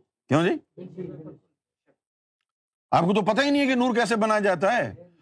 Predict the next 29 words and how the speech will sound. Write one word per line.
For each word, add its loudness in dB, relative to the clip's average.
اگر 2
آپ 2
کو 0
پتہ 0
ہوتا 2
کہ -2
نور 0
کیسے 2
بنایا 2
جاتا 2
ہے -2
تو 0
کبھی 2
بھی 0
شیعہ 0
سنی 0
وہابی 2
نہیں 2
بنتے 2
نا۔ 0
جب 2
سب -2
کو 2
پتہ 2
ہوتا 2
نور 2
کیسے 2
بنتا 2
ہے، 0